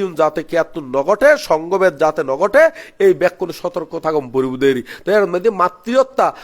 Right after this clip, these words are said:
পিতৃহত্যা জীবে হই সনি ক্ষুদ্র লেভেলের ফাপ। তো এখন মাতৃহত্যা, পিতৃহত্যা তো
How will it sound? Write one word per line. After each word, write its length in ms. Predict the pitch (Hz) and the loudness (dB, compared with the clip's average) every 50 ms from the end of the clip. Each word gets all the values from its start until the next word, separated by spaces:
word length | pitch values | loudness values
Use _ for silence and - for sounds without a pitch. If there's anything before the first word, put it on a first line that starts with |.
| - - - - | -20 -18 -12 -10
পিতৃহত্যা 580 | 214 202 _ _ - 202 220 220 220 - 214 170 147 | -10 -10 _ _ -2 0 0 0 2 0 -2 -2 0
জীবে 160 | 160 170 214 202 - | 0 0 0 2 4
হই 180 | 196 233 285 285 - - | 4 4 4 2 0 0
সনি 240 | 190 180 180 175 180 170 - | 2 2 2 0 -2 -6 -2
ক্ষুদ্র 320 | - 208 180 180 208 254 226 202 | -4 -4 -4 -4 -8 -4 0 2
লেভেলের 320 | 185 170 175 175 175 170 - - | 2 2 4 2 2 2 0 2
ফাপ। 140 | 160 139 - - - - - - | 0 0 0 -2 -20 -16 -8 -4
তো 60 | 208 240 - - - - | -4 -4 -4 -4 -4 -4
এখন 160 | 202 247 262 233 208 | -4 -4 -4 0 0
মাতৃহত্যা, 560 | 208 208 208 - - 254 254 254 254 - 262 233 - | 0 0 -2 -6 -2 2 2 2 2 0 -2 -2 -2
পিতৃহত্যা 580 | 233 208 - _ - 202 220 226 220 - - 220 | -6 -12 -12 _ -4 2 2 2 2 2 -2 -2
তো 160 | - 220 220 | 2 2 2